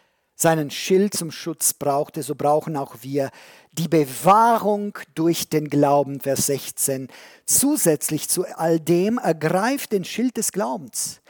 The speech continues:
mit dem ihr jeden Brandpfeil unschädlich machen könnt, den der Böse gegen euch abschießt. Auch hier wieder, glaube ich, denkt Paulus an diesen ganz großen Schutz und, und, und, ähm,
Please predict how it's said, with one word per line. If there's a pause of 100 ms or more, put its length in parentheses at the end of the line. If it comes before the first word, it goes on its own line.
(280)
mit
dem
ihr
jeden
Brandpfeil
unschädlich
machen
könnt, (760)
den
der
Böse
gegen
euch
abschießt. (1300)
Auch
hier
wieder,
glaube
ich, (480)
denkt
Paulus
an
diesen
ganz (260)
großen
Schutz (320)
und, (480)
und,
und,
ähm,